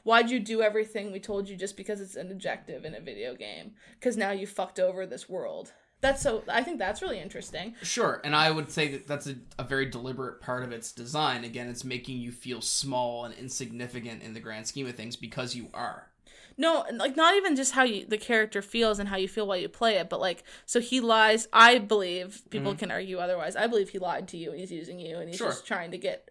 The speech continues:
Speaker 1: he's trying to continue the Reign of Fire.
Speaker 2: Yeah.
Speaker 1: And he's just using you as a means to do that.
Speaker 2: Right.
Speaker 1: If that's the case, that would be really interesting because it's, like, connecting all this ways in which, like,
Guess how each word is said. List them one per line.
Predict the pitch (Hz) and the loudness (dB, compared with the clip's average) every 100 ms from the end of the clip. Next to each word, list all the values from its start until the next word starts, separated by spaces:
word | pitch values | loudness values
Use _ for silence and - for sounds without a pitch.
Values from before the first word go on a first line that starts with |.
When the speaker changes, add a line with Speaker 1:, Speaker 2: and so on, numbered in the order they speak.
| - | -16
Speaker 1:
he's | - 220 - | -8 -8 -6
trying | - 190 - 202 | -2 -2 -2 -4
to | 175 175 165 - - | -2 -2 -4 -10 -12
continue | - 208 208 190 | -6 -6 -6 -4
the | 180 | -2
Reign | 185 185 | -2 -4
of | 175 | -6
Fire. | - 190 165 113 170 233 | -2 0 2 0 -2 -2
Speaker 2:
Yeah. | 165 117 - - - | -4 -4 -6 -18 -4
Speaker 1:
And | 208 | 0
he's | 208 | 2
just | 196 202 | 0 -2
using | 202 190 202 | -2 -2 -2
you | 202 185 | 2 2
as | 196 | 2
a | 196 | -2
means | 190 160 - | -6 -8 -8
to | 180 | -4
do | 185 190 | 0 0
that. | 127 139 170 - | 0 0 0 -4
Speaker 2:
Right. | 151 127 110 - _ | -4 -4 -4 -14 _
Speaker 1:
If | 247 240 | 4 6
that's | - 254 294 - | 10 10 10 6
the | 247 | -2
case, | 240 - 294 226 190 226 - - - - _ _ _ _ _ _ _ _ _ _ - _ _ - - - | -2 -2 2 4 2 2 4 4 2 -8 _ _ _ _ _ _ _ _ _ _ -20 _ _ -16 -16 8
that | 247 262 | 12 12
would | 277 220 - 202 | 12 2 -6 0
be | 254 | 0
really | 214 240 247 226 | 4 6 6 6
interesting | 226 233 247 - 196 190 | 4 2 0 0 -2 -2
because | 202 226 202 202 196 - | -2 4 6 6 2 2
it's, | 208 - | 2 2
like, | 202 196 185 - - | 2 4 2 -2 -6
connecting | 233 202 208 214 190 | -2 -2 -2 -2 0
all | 196 | 0
this | 190 202 - | 0 -4 -2
ways | 202 202 196 | 0 2 0
in | 202 | -2
which, | 185 - | -6 -2
like, | 196 190 | 0 0